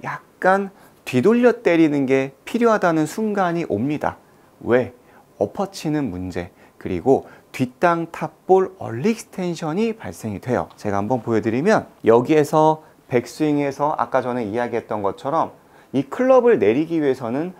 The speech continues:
상대적으로 팔이 내려오는 느낌이 굉장히 크거든요. 이렇게 왼쪽을 좀 막아놓고 그대로 내리게 되면 팔을 내린다라는 느낌이 상대적으로 크기 때문에 좀 더 가슴이 우측을 보면서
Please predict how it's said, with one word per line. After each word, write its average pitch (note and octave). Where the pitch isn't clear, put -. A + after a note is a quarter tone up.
상대적으로 F#3+
팔이 C#4+
내려오는 C3
느낌이 G#2+
굉장히 G#2+
크거든요. F2+
이렇게 G#2
왼쪽을 G2+
좀 A2
막아놓고 B2
그대로 A#2
내리게 F#2+
되면 A2+
팔을 B3+
내린다라는 C#3
느낌이 A2
상대적으로 F#3
크기 G3
때문에 D3
좀 D3
더 G#3
가슴이 A#2+
우측을 G#3
보면서 B2+